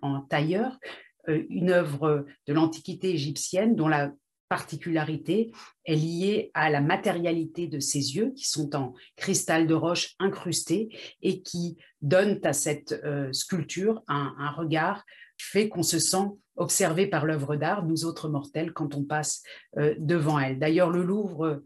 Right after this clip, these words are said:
sur son site internet, euh, invite les visiteurs à faire cette expérience du regard, de l'œuvre d'art éternelle,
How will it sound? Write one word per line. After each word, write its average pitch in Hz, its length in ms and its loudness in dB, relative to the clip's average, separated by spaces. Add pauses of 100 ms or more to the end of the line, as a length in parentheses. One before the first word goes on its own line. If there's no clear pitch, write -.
sur - 240 -6
son 156 280 2
site 196 320 0
internet, 170 640 4
euh, 151 240 0
invite 190 400 0
les 156 300 0
visiteurs 165 460 -2
à 147 60 0
faire 147 200 -6
cette 151 200 -6
expérience 160 680 0
du 135 160 -4
regard, 175 500 2
de 143 80 0
l'œuvre 160 320 2
d'art 170 200 0
éternelle, 165 600 -2